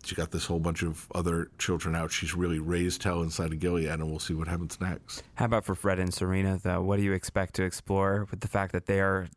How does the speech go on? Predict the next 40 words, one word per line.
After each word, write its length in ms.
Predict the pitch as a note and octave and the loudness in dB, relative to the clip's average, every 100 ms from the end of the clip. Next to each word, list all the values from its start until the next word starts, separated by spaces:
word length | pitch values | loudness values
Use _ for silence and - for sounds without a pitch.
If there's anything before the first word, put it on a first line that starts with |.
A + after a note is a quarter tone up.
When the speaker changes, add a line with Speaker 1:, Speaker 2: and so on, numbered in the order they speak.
| - | -8
Speaker 2:
completely, 600 | - G#2+ - - A#2 G#2 | -2 -2 0 0 2 2
their 160 | G2 F#2+ | 2 2
dynamics 480 | F#2 F#2+ F#2+ F#2 - | 2 2 2 0 -2
have 120 | - | -2
completely 460 | F#2 - G2 F#2 F2 | -4 0 0 0 0
reversed? 500 | F2+ F#2+ F#2+ - - _ - | 0 0 0 -4 -14 _ -2
Speaker 1:
Y-, 120 | C3 B2+ | 0 4
oh, 260 | C#3 A#2+ | 6 6
yeah. 280 | G2 A2+ G2+ | 6 6 6
I 80 | F#2+ | 4
mean, 160 | G2+ G2 | 4 4
I 60 | |
love 320 | F#2+ G2+ G#2+ | 4 4 2
the 80 | G2+ | 0
fact 280 | - F2+ - | 0 0 0
that, 160 | E2 D2 | -4 -2
I 60 | D#2 | 2
mean, 200 | F2+ F2 | 2 2
th-, 540 | F2 F2+ F2 F2+ F2 | 2 2 0 0 0
th-, 300 | F2+ F2 F2 | -2 -4 0
th-, 240 | G#2 A2 F#2+ | 2 2 2
they're 140 | G2 | 2
such 340 | - - B2+ - | 2 0 -2 2
good 200 | G#2 F2+ | 2 4
actors. 400 | F#2+ - F2 D#2+ | 0 0 0 0
You 80 | D#2+ | 0
gotta 180 | F#2 | 2
give 160 | F2 E2 | 2 0
them 140 | D#2+ | 0
something 340 | D#2 F#2 F2 E2 | 0 0 0 0
interesting 460 | E2 F2 - D#2 | -2 -4 -2 -4
to 120 | - D2+ | -2 0
do. 360 | F#2 F#2+ D2 - - - - | 2 2 -2 -6 -8 -10 -2
I 160 | G2+ G2 | 2 4
like 260 | G2+ G#2+ | 4 2
the 80 | - | 0
fact 300 | - F#2+ F2+ | 0 2 2
that, 220 | F#2+ E2 | 0 0
that 280 | F2+ E2+ - | 0 -2 -2
their 280 | F#2 E2 | 0 2